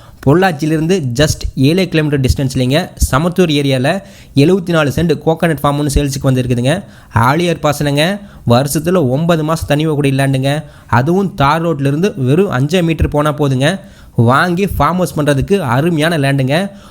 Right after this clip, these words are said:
ரொம்ப பீஸ்ஃபுல்லான ஏரியாங்க. எப்பவுமே வாய்க்கால்ல தண்ணி ஓடி சவுண்டு கேட்டுட்டே இருக்குங்க. தோட்டத்துல நாட்டு தென்னை மரம் தான் வச்சிருக்காங்க. நீங்க பொள்ளாச்சியிலிருந்து just பத்தே நிமிஷம் டிராவல் பண்ணா போதுங்க,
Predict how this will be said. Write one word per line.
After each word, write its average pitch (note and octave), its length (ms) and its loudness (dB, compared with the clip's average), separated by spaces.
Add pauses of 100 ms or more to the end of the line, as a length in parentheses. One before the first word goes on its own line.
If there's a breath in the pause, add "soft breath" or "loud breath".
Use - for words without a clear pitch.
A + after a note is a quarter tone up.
ரொம்ப F3+ 500 2
பீஸ்ஃபுல்லான E3+ 520 0
ஏரியாங்க. D3+ 600 0 (280 loud breath)
எப்பவுமே C#3+ 500 2
வாய்க்கால்ல D#3+ 520 0
தண்ணி D3 220 -2
ஓடி D#3 280 0
சவுண்டு D#3+ 460 -2
கேட்டுட்டே E3+ 460 0
இருக்குங்க. C#3 380 0 (420 loud breath)
தோட்டத்துல F#3 440 2
நாட்டு D#3 300 0
தென்னை D#3 200 -2
மரம் D3 140 -2
தான் E3 200 0
வச்சிருக்காங்க. D3+ 560 -2 (260 loud breath)
நீங்க B2 220 2
பொள்ளாச்சியிலிருந்து E3 880 0 (100)
just C#3 260 0 (240)
பத்தே B2 340 2
நிமிஷம் F3 260 -2
டிராவல் D3+ 260 0
பண்ணா D3+ 260 0
போதுங்க, C#3+ 460 -2